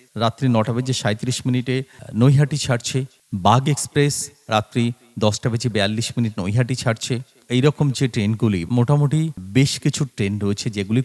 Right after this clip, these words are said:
কলকাতা বা শিয়ালদা স্টেশন থেকে ছাড়ছে। এই ট্রেনগুলি ব্যান্ডেল থেকে যাচ্ছে। আগের ভিডিওতে আপনারা দেখেছেন ব্যান্ডেল থেকে ছাড়ছে, তার থেকে দশ থেকে পনেরো মিনিট আগে নৈহাটি থেকে ছেড়ে যাচ্ছে। তো বন্ধু, আজকের ভিডিও এ পর্যন্তই।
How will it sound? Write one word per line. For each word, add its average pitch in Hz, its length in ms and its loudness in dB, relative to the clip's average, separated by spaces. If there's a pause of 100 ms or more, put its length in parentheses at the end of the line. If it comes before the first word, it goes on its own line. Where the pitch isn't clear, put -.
কলকাতা 110 380 -2
বা 131 120 -4
শিয়ালদা 98 380 -4
স্টেশন 107 380 -4
থেকে 110 340 -10
ছাড়ছে। - 380 -8 (280)
এই 156 160 2
ট্রেনগুলি 147 480 0 (140)
ব্যান্ডেল 98 380 0 (220)
থেকে 135 180 2
যাচ্ছে। 101 380 0 (160)
আগের 110 260 2
ভিডিওতে 127 400 2
আপনারা 113 280 -2
দেখেছেন 110 460 -2
ব্যান্ডেল 98 300 -2
থেকে 113 200 -4
ছাড়ছে, 107 340 -4
তার 98 260 -2
থেকে 135 220 -4
দশ 110 200 -2 (100)
থেকে 127 140 -6
পনেরো 107 260 -2
মিনিট 110 240 0 (180)
আগে 92 300 -2 (380)
নৈহাটি 107 400 0
থেকে 143 200 -6
ছেড়ে 82 260 -6
যাচ্ছে। - 360 -10 (500)
তো 156 60 8
বন্ধু, 151 280 8
আজকের 147 300 4
ভিডিও 160 240 4
এ 151 140 4
পর্যন্তই। 117 500 2